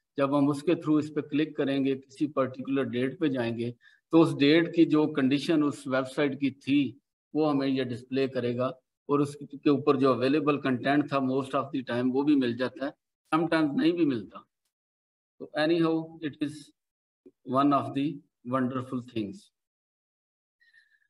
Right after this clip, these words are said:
अब इससे आगे आ जाते हैं। अ, एक है feature hyperlinks का, वो मैं बहुत पसंद करता हूँ उसको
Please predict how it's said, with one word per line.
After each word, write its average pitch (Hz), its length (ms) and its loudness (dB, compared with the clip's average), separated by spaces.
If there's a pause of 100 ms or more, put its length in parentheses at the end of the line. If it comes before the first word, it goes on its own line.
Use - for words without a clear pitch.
(200)
अब 170 180 6
इससे 190 240 4
आगे 175 240 8
आ 175 140 8
जाते 165 340 4
हैं। 151 140 0 (600)
अ, 139 500 2 (160)
एक 160 320 0
है 151 460 0
feature 143 420 -4
hyperlinks 135 840 -2
का, - 300 -16 (600)
वो 165 160 4 (720)
मैं 156 300 2
बहुत 170 300 0
पसंद 151 360 -2
करता 151 140 -2
हूँ - 200 -20
उसको 139 560 -2